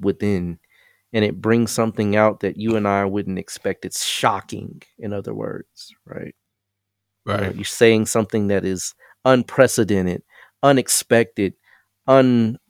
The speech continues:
Speaker 1: un-, you're not prepared for it. That's what Ketu's powers can also bring. It can bring something that can literally, right, remove your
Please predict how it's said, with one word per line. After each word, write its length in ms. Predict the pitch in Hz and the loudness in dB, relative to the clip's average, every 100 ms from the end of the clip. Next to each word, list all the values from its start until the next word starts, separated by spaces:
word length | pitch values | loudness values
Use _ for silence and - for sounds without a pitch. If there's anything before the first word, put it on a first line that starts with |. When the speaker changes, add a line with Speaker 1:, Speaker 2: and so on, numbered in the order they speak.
| - | -2
Speaker 1:
un-, 300 | 120 120 120 _ | 0 0 -4 _
you're 180 | 113 117 | -4 2
not 260 | 135 135 | 2 0
prepared 640 | - 120 - 123 117 110 - | 2 2 2 4 6 4 2
for 320 | - 98 85 | -6 -4 -4
it. 140 | 82 _ _ _ _ | -8 _ _ _ _
That's 260 | 120 - - | 2 2 -2
what 180 | 123 - | -4 0
Ketu's 500 | 120 113 - 107 - | 0 0 -6 -8 -6
powers 480 | - 107 98 95 - | 0 2 4 0 -4
can 160 | 98 | -4
also 260 | 107 - 104 | -2 -2 -6
bring. 320 | 90 90 82 | -4 -6 -6
It 100 | 95 | -6
can 140 | 113 | -6
bring 260 | 98 123 135 | 2 2 2
something 460 | - 131 123 113 104 | 2 2 2 -2 0
that 180 | 101 | -2
can 200 | - 92 | -2 -4
literally, 640 | 104 165 139 113 95 95 98 _ _ _ _ _ _ _ | 2 4 4 4 2 -4 -8 _ _ _ _ _ _ _
right, 240 | 107 104 - | 2 2 0
remove 560 | - 92 101 123 127 110 | -2 0 4 6 6 4
your 220 | 101 101 | 2 2